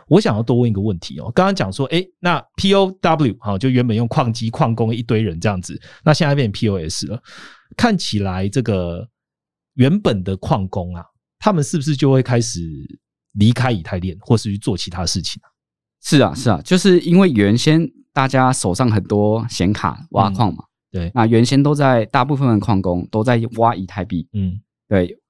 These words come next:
Speaker 2: 但是现在因为升级之后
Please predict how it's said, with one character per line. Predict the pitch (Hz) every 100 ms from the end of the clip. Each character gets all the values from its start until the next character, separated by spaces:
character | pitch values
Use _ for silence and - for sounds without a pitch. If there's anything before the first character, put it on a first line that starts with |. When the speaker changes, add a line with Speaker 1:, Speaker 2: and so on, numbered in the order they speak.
| _
Speaker 2:
但 | 127 127
是 | 131
现 | 151
在 | 139 131
因 | 127
为 | 120 113 110 - _ -
升 | 147 151
级 | 104
之 | 107 95
后 | 117 101 87